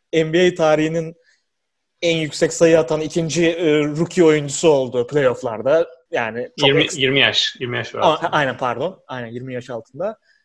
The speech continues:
Speaker 1: E, yani o da çok ekstrem bir olay. Yani onun ötesindeki tek adam Magic Johnson yani. O, onu da ekstrem diyebilirsin. E, bu maçta da işte, e, Bam Adebayo böyle bir anda "Ben süperstarım."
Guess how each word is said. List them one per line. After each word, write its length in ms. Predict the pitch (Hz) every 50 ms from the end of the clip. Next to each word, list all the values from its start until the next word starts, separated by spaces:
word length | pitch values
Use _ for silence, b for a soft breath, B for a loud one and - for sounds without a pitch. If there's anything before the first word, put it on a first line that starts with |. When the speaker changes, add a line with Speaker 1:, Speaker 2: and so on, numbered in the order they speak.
| _ _ _ _ _
Speaker 1:
E, 320 | 151 143 139 135 135 135 - - - _ _ _ _ _ _ _ _ _ _ _ _ _ _ _ _
yani 160 | 147 123 123 -
o 120 | 165 165
da 60 | 160 160
çok 200 | - 156 143 175
ekstrem 480 | 147 - - - - 151 135 127 123
bir 60 | 120
olay. 280 | 120 117 120 143 196 214 -
Yani 260 | - 139 127 123 131 - _ 151 - _ -
onun 320 | 160 185 185 165 165 160 - _
ötesindeki 520 | 196 165 - 175 160 - 165 160 160 190 170
tek 180 | 185 165 -
adam 280 | 160 147 156 165 160 151
Magic 240 | 151 147 139 139 -
Johnson 380 | - 143 139 131 - - 127
yani. 340 | 117 113 113 113 - - -
O, 140 | 147 127 117 - _ _ _ _
onu 260 | - 127 123 123 113
da 80 | 107 110
ekstrem 480 | - - - - - - 113 107 117 117
diyebilirsin. 500 | - 110 101 - 110 113 - - - 240 _ _ _ _ _ _ _ _ _ _ _
E, 100 | - 135
bu 80 | 160 190
maçta 380 | 202 180 156 - - 156 143
da 220 | 196 233 233 233 - -
işte, 440 | - - - 208 214 226 220 - - - _ _ _ _ _ _ _ _ _ _ _ 175
e, 240 | 160 160 156 143
Bam 160 | 170 165 170 180
Adebayo 520 | 185 175 185 190 190 208 202 196 160 143
böyle 240 | 147 147 147 147 147
bir 100 | 165 190
anda 300 | 170 143 147 185 196 175
"Ben 120 | 190 196
süperstarım." 840 | 196 - - 196 - 185 160 - - - 156 143 135 127 127 - _